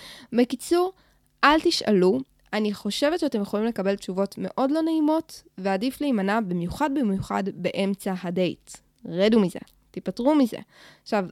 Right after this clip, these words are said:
זה מוביל אותי לשאלה אחרת שהיא מאוד מאוד פופולרית, וזה מתי אפשר ליזום מגע. אם הייתי גבר, לא הייתי יוזמת מגע.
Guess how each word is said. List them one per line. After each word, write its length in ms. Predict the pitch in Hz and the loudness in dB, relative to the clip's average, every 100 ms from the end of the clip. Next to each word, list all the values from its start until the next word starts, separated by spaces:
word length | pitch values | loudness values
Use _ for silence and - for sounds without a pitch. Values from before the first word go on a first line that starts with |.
| - | -8
זה 120 | 214 | -2
מוביל 260 | 214 214 359 | 0 2 0
אותי 180 | 294 190 | 2 0
לשאלה 380 | 190 214 208 | 0 0 0
אחרת 560 | 202 - 247 349 277 - | -2 -4 -2 0 -2 -4
שהיא 180 | - 180 | -4 -2
מאוד 180 | 175 180 | 0 -2
מאוד 180 | 175 | -4
פופולרית, 640 | - - 175 170 185 240 - | -6 -8 -6 -4 -4 -6 -4
וזה 220 | 185 185 | -4 0
מתי 300 | 185 208 254 | -2 0 -2
אפשר 260 | 302 247 262 | -2 -2 -2
ליזום 340 | 208 196 202 | -2 0 0
מגע. 180 | 180 185 - _ _ _ _ - | -2 -6 -8 _ _ _ _ -2
אם 120 | 381 440 | 0 0
הייתי 220 | 359 294 | 0 2
גבר, 460 | 208 185 196 277 381 480 508 494 _ _ _ _ 233 | 4 4 4 2 2 0 -4 -10 _ _ _ _ 6
לא 160 | 247 | 8
הייתי 320 | 269 214 - | 8 6 2
יוזמת 460 | 170 175 156 147 - | 0 0 -2 -4 -4
מגע. 180 | - | -6